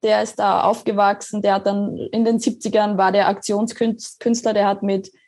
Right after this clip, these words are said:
Hermann Nitsch und Günter Bruce, ähm, zusammengearbeitet und der hat dann auch später eine sehr umstrittene Kommune gegründet, wo es auch ein paar Dokumentationen gibt, wo über, ja, ganz, ganz schräg, also eher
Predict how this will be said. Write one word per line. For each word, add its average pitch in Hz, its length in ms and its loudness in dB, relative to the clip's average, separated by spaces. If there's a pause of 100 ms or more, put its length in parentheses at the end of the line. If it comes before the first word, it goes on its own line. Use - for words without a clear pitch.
(220)
Hermann 233 360 4
Nitsch 262 400 4
und 220 280 -2
Günter 233 240 2
Bruce, 240 640 -2 (500)
ähm, 196 640 0
zusammengearbeitet 214 960 2
und 202 120 -2
der 208 60 0
hat 208 80 -2
dann 220 100 0
auch 226 80 0
später 233 400 -2
eine 214 160 0
sehr 208 500 -2
umstrittene 220 600 -4
Kommune 220 640 2
gegründet, 202 540 -2
wo 190 80 0
es 196 80 -4
auch 190 360 0 (160)
ein 196 160 -4
paar 185 280 2
Dokumentationen 202 680 -4
gibt, - 440 -8
wo 196 340 -8
über, 190 500 -2
ja, 165 300 -4 (220)
ganz, 214 200 0
ganz 214 200 -2
schräg, 175 400 0
also 190 180 -2
eher 190 400 0